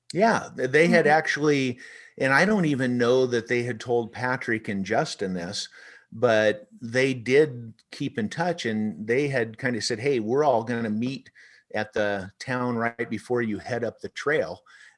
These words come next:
Speaker 1: and we'd like to make sure we help them <laughs> so they get up that trail," knowing, you know, the reputation of Oso Brero, as you mentioned earlier.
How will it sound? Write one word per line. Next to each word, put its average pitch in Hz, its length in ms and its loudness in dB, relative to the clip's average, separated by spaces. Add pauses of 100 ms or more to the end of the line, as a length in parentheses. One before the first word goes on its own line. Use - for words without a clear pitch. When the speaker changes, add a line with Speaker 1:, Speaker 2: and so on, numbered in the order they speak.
Speaker 1:
and 117 260 -2
we'd 127 160 -2
like 117 220 0
to - 80 -6
make 113 180 -2
sure 113 240 -2
we 101 100 -4
help 110 300 -4
them 101 180 -6
<laughs> - 80 -6
so - 120 0
they 147 180 -2
get 120 220 -2
up 123 200 -4
that - 200 -4
trail," 87 420 -4
knowing, 117 680 0
you 110 140 -6
know, 107 80 -8
the 95 100 -8
reputation 107 760 -6
of 92 200 -14
Oso 104 320 -6
Brero, 101 440 -6
as 87 100 -12
you 92 80 -10
mentioned 90 380 -12
earlier. 95 360 -12